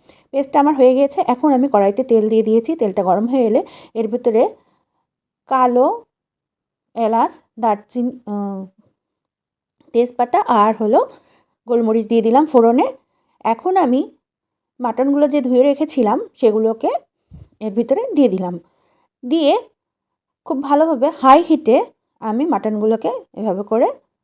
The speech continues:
নাড়াচাড়া করতে থাকবো, মানে একটু ফ্রাই করে নেব। হাই হিটে পাঁচ ছ মিনিটের জন্য আমি এরকম ফ্রাই করে নেব। পাঁচ ছ মিনিট পরে আমি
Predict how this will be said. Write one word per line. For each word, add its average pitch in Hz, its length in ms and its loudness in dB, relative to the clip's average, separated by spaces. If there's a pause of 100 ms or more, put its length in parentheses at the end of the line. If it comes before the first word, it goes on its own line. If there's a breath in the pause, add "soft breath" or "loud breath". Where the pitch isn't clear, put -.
(760)
নাড়াচাড়া 214 400 0
করতে 214 200 -8
থাকবো, 226 300 -8
মানে 233 260 -2
একটু 208 340 -12
ফ্রাই 214 320 4
করে 202 260 2
নেব। 185 180 -4 (560)
হাই 196 160 0
হিটে 247 300 -6
পাঁচ 202 260 2
ছ - 100 -12
মিনিটের 208 400 -2
জন্য 214 220 -4 (460 loud breath)
আমি 220 220 -2
এরকম 226 280 0 (500)
ফ্রাই 208 180 0
করে 196 220 -6
নেব। 180 240 -8
পাঁচ 196 240 0
ছ 294 60 0
মিনিট 302 300 0
পরে 247 240 6 (360 loud breath)
আমি 233 180 -4